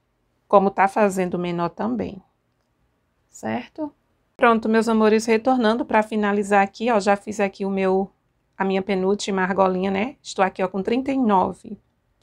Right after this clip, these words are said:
Vou fazer aqui a minha, é, quadragésima, é, alcinha com vocês,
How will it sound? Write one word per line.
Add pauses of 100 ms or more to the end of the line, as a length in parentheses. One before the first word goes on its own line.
(500)
Vou
fazer
aqui
a
minha, (840)
é,
quadragésima, (480)
é,
alcinha
com
vocês,